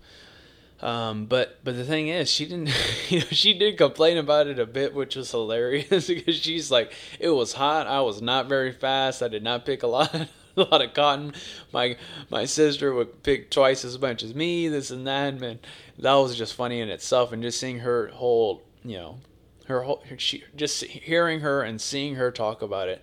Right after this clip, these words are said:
she just lit up, and it was just beautiful in itself. But what I would say was even better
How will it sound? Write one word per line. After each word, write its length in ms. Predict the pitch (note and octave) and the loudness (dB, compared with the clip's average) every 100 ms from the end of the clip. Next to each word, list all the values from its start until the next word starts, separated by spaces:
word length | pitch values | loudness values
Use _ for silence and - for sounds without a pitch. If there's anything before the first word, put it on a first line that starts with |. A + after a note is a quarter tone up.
| - | -12
she 140 | - E3+ | -10 -6
just 200 | D#3+ A#2 | -6 -2
lit 200 | A#2 G#2 | 0 2
up, 280 | G2 - | 0 -2
and 100 | G2+ | -8
it 60 | A2 | -6
was 240 | A#2 - | -6 -6
just 260 | F#2+ - - | -8 -8 -8
beautiful 340 | A#2 - A2+ G#2+ | -8 -8 -6 -6
in 60 | |
itself. 500 | F2 - A2 G2+ G2 - - - - - - - | -6 -4 -2 0 -2 -10 -20 -20 -20 -20 -20 -2
But 300 | A#2 G#2+ - - - _ _ _ | 2 2 0 -16 -20 _ _ _
what 240 | - A#2 | -8 -2
I 120 | B2+ A#2+ | 2 2
would 200 | A2+ G#2+ | 2 -2
say 240 | - A#2+ | -2 0
was 240 | A2 G#2+ | 0 -4
even 300 | A#2+ G#2 G2 | -8 -10 -4
better 420 | G#2 A#2+ G2+ F#2 | 4 4 4 -2